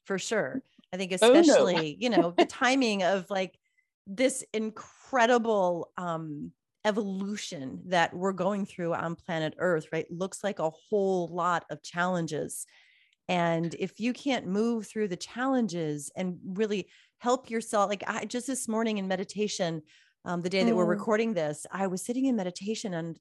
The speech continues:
Speaker 1: I was just like, "This, this time is such a time for people to get even more grounded, you know, build more of
Speaker 2: Yes.
Speaker 1: those reserves inside, because out
Speaker 2: Mm-hmm.
Speaker 1: there just keeps getting a little bit wackier and wackier and wackier."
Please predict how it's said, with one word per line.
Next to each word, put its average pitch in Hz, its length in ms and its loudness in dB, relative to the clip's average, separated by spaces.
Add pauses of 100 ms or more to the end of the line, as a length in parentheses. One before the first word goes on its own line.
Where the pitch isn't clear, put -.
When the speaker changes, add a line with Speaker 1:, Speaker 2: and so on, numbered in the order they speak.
Speaker 1:
I 170 100 -14
was 170 120 -14
just - 160 -18
like, 160 240 -6 (720)
"This, 247 420 -2
this 185 580 -4
time 196 800 -4
is 180 200 -6
such 233 260 -4
a 269 80 -6
time 220 420 -4
for 185 140 -10
people 208 360 -6
to 202 100 -4
get 180 260 -6
even 185 340 -6
more 196 340 0
grounded, 156 760 -2 (440)
you 208 100 -4
know, 180 140 0
build 214 520 0
more 214 340 4
of 208 100 0
Speaker 2:
Yes. 185 100 -6
Speaker 1:
those 190 240 -2
reserves 180 640 -2
inside, 175 920 0
because 185 500 -2 (100)
out 247 200 8
Speaker 2:
Mm-hmm. 233 120 6
Speaker 1:
there 233 340 2
just 262 200 -8
keeps 254 220 -10
getting - 180 -4
a 220 60 -4
little 233 160 -2
bit 214 160 -6
wackier 294 520 -2
and 214 80 -2
wackier 277 400 -2
and 214 80 -4
wackier." 311 480 -4